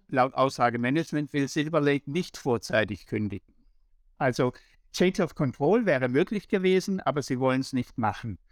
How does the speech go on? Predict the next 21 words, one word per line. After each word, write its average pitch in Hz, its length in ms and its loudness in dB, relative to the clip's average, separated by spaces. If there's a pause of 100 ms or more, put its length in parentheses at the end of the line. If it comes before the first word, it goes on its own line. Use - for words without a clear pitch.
(400)
Äh, 123 200 6 (240)
das 147 180 2
ist 160 160 0
jetzt 147 180 0
mal 110 200 2
offen, 190 280 0
das 160 180 -2
kann 131 140 -4
man 117 160 0
sehen. 175 320 2 (420)
Ich 156 120 -6
meine, 160 160 2
das 156 160 0
Risiko 175 400 0
für 135 160 -2
Silver 170 320 2
Lake 139 280 0
ist - 140 -6
nicht 143 160 -2
so 123 180 0
hoch. 120 360 -2